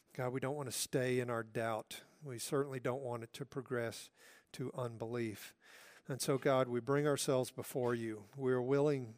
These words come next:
we are willing to let you change our hearts and our minds. So that's what we want. Uh, have your way during this time. Search us,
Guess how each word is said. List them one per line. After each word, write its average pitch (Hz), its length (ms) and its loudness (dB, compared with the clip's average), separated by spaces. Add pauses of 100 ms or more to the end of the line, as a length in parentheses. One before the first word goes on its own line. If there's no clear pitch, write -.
we 143 160 -2
are 131 120 2
willing 127 560 2 (600)
to 135 120 -2
let 123 280 -2
you 139 60 -6
change 127 720 -8 (300)
our 120 140 -2
hearts 123 460 -6
and 135 80 -10
our 120 100 -6
minds. 117 680 -10
So 143 180 -8
that's 131 340 -4
what 143 140 -4
we 135 140 -8
want. 117 460 -10 (640)
Uh, 117 100 -6
have 156 280 0
your 147 140 4
way 131 440 4
during 123 300 0
this 113 160 -6
time. 113 400 -8
Search 147 440 2
us, 120 280 -6